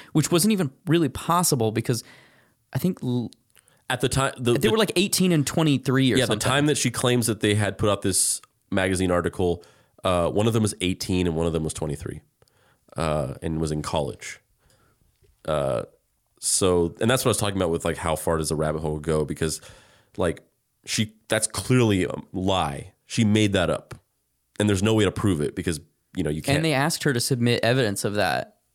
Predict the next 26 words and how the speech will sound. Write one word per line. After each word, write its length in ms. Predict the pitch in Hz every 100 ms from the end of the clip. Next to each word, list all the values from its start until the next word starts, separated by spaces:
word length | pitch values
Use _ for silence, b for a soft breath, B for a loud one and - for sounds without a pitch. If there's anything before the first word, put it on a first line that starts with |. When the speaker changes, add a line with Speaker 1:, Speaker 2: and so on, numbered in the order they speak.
| _
Speaker 2:
Yeah. 220 | 87 62
Speaker 1:
in 120 | 135
the 80 | 120
court 220 | 110 127
case, 260 | - 90 -
and 100 | 113
she 100 | -
couldn't. 300 | - 101 -
Speaker 2:
And 100 | 92
she 100 | 87
couldn't 300 | 98 82 71
because 220 | 85 95
it 100 | 85
didn't 260 | 80 85 76
happen. 400 | 90 80 69 69 -
Speaker 1:
Yeah. 120 | 98 -
Speaker 2:
But 140 | 110
also 260 | 104 95 95
you 160 | 90
can 160 | - 101
kind 220 | 87 87
of, 100 | 80
like, 200 | 80 80
be 100 | 80
like, 200 | 82 85
"Well, 400 | 170 190 165 143